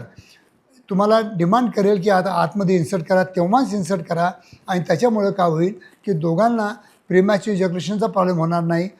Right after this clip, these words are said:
दोघांना त्याच्यातून ऑर्गॅझम चांगलं मिळू शकतं आणि दोघांना त्याच्यातून तृप्त होऊ शकतं आणि दोघांनाही त्याच्यातून आनंद घेता येऊ शकतो.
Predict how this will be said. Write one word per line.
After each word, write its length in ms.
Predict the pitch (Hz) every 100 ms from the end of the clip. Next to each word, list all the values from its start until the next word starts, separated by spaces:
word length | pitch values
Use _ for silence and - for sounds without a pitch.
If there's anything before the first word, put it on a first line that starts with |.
| _ _
दोघांना 380 | 156 170 190 233
त्याच्यातून 420 | 226 202 190 202
ऑर्गॅझम 500 | 196 165 160 208 262
चांगलं 300 | 247 202 185
मिळू 160 | 175 170
शकतं 440 | 147 143 - 175 175 - _
आणि 180 | 185 185
दोघांना 360 | 160 165 233 262
त्याच्यातून 480 | 240 175 190 180 185
तृप्त 360 | 190 208 -
होऊ 120 | 226
शकतं 300 | 180 165 -
आणि 140 | 180 175
दोघांनाही 560 | 170 170 175 180 226 320 - - -
त्याच्यातून 360 | 165 170 190 269
आनंद 360 | 202 170 175 226
घेता 300 | 175 160 165
येऊ 80 |
शकतो. 360 | 147 131 -